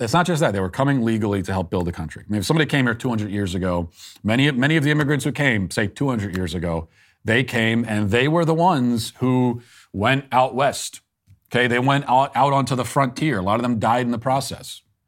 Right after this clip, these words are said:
Um, what about today? Well, the country is fully built now. All the systems are in place. And so now when illegal immigrants come, or even, you know, not even legal immigrants,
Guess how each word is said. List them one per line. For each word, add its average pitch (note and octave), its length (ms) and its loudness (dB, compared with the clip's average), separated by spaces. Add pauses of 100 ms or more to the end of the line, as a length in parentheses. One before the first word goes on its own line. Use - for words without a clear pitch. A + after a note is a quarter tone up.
(1300)
Um, G#2+ 380 -2 (440)
what D#3 120 2
about F3+ 180 4
today? B2 300 -6 (1500)
Well, B2 320 -2 (200)
the A#2+ 80 -2
country F3 320 2
is C3 140 0
fully F3 480 0
built F#2 260 -4
now. F2 380 -4 (100)
All F#3 300 4
the F#3 80 0
systems C#3 440 -2
are G#2 140 2
in F#2 80 -4
place. E2+ 360 -12 (320)
And A#2+ 180 0
so B2 160 0
now D#3+ 340 6
when B2+ 180 -2
illegal C3+ 460 0
immigrants A2 400 0
come, G2+ 240 0
or B2 160 0
even, C#3 420 2 (380)
you A#2 120 -6
know, G#2+ 100 0
not A2 380 0
even C3+ 240 2
legal C#3 320 0
immigrants, F2+ 360 -4